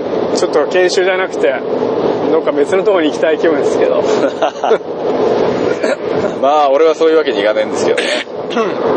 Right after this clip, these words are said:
Speaker 1: まあ、俺もそういうわけにはいかないんだけど。
Speaker 2: 俺はそういうわけにいかないです。
Speaker 1: まあ、今日は、まあ、そのアグロイノベーションを、まあ、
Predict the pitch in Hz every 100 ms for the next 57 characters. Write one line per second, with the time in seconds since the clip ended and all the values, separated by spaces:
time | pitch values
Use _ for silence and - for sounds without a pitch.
0 | - - - - - - 156 143 180 190
1 | 202 190 143 127 127 139 139 139 104 147
2 | 156 151 135 90 90 85 76 78 - -
3 | - - - - - - - - - 233
4 | 539 262 220 196 180 185 175 165 175 190
5 | 208 202 202 202 208 208 - 170 156 151
6 | 143 135 156 147 139 127 123